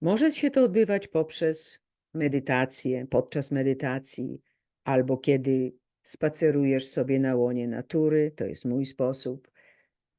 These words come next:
Może kiedy śpiewasz, tańczysz, piszesz, kiedy przestajesz myśleć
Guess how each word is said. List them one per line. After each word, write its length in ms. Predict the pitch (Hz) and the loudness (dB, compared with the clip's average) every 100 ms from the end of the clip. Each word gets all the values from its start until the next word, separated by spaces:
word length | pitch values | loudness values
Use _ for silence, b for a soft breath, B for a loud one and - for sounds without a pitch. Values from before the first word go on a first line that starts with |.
| _ _ 151 | _ _ 0
Może 440 | 160 170 175 175 | 4 4 6 2
kiedy 440 | 170 156 131 120 | 4 2 2 -2
śpiewasz, 720 | - - 202 175 160 143 139 - | -8 -2 4 6 4 0 -2 -6
tańczysz, 800 | - 156 156 151 - 135 131 - | -2 0 0 -2 -4 -4 -6 -10
piszesz, 800 | - 190 170 - 131 85 - - _ _ _ _ _ _ _ _ _ _ _ _ _ _ _ | -2 0 0 -2 -4 -4 -8 -16 _ _ _ _ _ _ _ _ _ _ _ _ _ _ _
kiedy 280 | - 170 170 | 2 6 6
przestajesz 680 | - 175 - 170 170 160 185 | 4 -4 0 2 4 2 0
myśleć 680 | 156 - - - - - | -2 -2 -8 -8 -12 -20